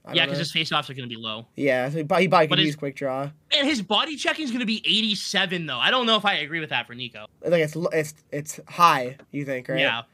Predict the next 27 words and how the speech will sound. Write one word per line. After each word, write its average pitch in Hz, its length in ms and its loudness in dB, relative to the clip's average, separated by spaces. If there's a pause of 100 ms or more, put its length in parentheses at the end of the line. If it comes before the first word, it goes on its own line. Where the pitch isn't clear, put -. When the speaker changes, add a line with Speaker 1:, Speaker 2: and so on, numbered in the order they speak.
Speaker 1:
Yeah, 127 220 -2
I - 20 2
Speaker 2:
Yeah. 135 60 -2
Speaker 1:
mean, 143 240 0
definitely. 139 420 -4
He's 147 100 -4
not 143 140 -4
someone 143 220 -8
that 143 200 -2
is 143 80 -10
laying 143 220 -4
the 143 80 -6
body. 147 460 -2
<laughs> - 1160 -20
Sounds 185 360 2
like 185 100 4
an 165 80 2
intervention, 156 720 0
Toe 156 220 -2
said, 160 440 -2
about 151 260 0
your 160 120 2
packs 151 380 -2
not 151 160 -2
working. 156 340 -2
It's 151 120 -8
true. 160 360 -2